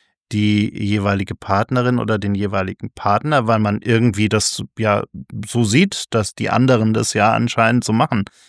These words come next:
und das dann aber in der Realität so irgendwie anders aussieht?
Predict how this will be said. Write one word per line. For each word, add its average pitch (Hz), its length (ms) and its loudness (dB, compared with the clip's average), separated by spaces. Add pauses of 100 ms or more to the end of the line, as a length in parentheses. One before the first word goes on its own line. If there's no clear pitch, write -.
(140)
und 104 480 -2
das - 200 -4
dann 104 180 2
aber 101 240 4
in 104 100 2
der 101 140 2
Realität 101 580 0
so 117 380 -4
irgendwie 113 440 0
anders 123 320 2
aussieht? - 500 -8